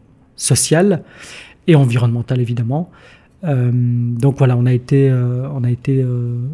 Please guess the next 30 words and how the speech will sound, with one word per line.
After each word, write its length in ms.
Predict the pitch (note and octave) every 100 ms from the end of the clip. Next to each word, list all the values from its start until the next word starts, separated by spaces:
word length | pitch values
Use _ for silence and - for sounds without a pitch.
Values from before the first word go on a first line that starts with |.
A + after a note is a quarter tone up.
| A#3 G3
orienté 480 | G2+ B2 A#2 C#3
vers 240 | C3 B2+ -
ça, 240 | - C3+
euh, 160 | B2 B2
dans, 180 | B2 C#3
dans 160 | C3
le 80 | A#2+
cadre 200 | C3+ B2
de 40 |
ces 220 | B2 B2 B2
études-là, 520 | - A#2+ C3 D#3 D#3+
et 140 | C#3
j'ai 140 | A2+ B2
eu 80 |
l'occasion 520 | B2 B2 B2 A2 C3+ A#2+
après, 380 | - - C3
euh, 140 | B2+ A#2+ A#2+ -
voilà, 160 | C3 A#2+
de 100 | A2+
développer 420 | B2+ B2 A#2+ B2
ça 220 | - C3
dans, 180 | A#2+ A#2+
dans 140 | A#2+
le 60 | A#2+
cadre 200 | B2+ A#2
de 60 |
projets 300 | A#2 - B2
humanitaires 580 | B2 A#2+ A#2 - C3+ C3+ - - - - - - - _ _ F3+
avec 300 | C3 B2+ C3+
adra, 560 | B2 A#2 C3 E3 F3+